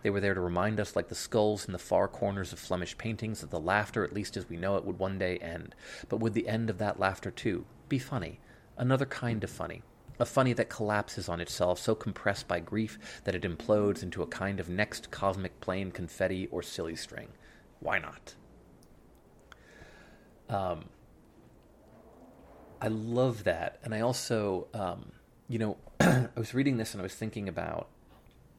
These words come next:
Murray's notion in The Omni-Americans where he's talking about jazz,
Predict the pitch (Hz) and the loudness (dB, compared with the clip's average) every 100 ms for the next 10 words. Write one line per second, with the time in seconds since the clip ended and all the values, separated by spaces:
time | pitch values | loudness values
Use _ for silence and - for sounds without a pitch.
0 | - - - - - 113 104 110 110 101 | -20 -20 -20 -20 -14 -6 -2 0 0 0
1 | 98 92 - - - - - 104 95 95 | 0 -2 -6 -12 -14 -20 -12 -6 -2 0
2 | 90 - 90 82 78 78 - - - - | -2 -4 -4 -4 -6 -12 -16 -20 -20 -20
3 | - - 104 92 90 92 87 92 92 87 | -20 -14 -8 0 2 2 0 2 0 -2
4 | 92 87 - 87 80 78 - 92 90 82 | -6 -6 -2 -2 -2 -4 0 2 2 0
5 | 80 76 - - | -2 -4 -10 -14